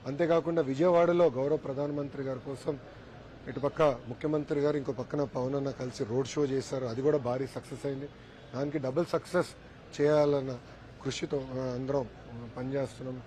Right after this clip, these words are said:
చేయాలని తపంతో మేము ఉన్నాం. So మేము అందరం కృషి చేస్తామని, ఆ, వాళ్ళందరూ తెలుపుకుంటూ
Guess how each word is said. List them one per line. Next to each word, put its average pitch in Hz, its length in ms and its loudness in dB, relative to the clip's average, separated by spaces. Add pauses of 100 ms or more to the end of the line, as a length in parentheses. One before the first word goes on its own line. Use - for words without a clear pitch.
(120)
చేయాలని 143 280 2
తపంతో 143 420 -2
మేము 131 200 -2
ఉన్నాం. 131 220 -2
So - 720 -16
మేము 123 120 -4
అందరం 139 240 0
కృషి 139 340 -6
చేస్తామని, 127 580 -2 (640)
ఆ, 113 180 -6 (420)
వాళ్ళందరూ 123 360 -2
తెలుపుకుంటూ 139 640 -4